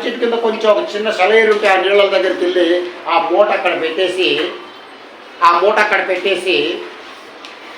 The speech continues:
తెచ్చుకొని ఏం చేశాడు,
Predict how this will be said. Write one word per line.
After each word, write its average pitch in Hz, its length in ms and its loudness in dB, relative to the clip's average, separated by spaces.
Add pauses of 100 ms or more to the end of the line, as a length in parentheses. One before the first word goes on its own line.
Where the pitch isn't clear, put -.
(680)
తెచ్చుకొని 196 800 2 (320)
ఏం 208 120 2
చేశాడు, 202 680 4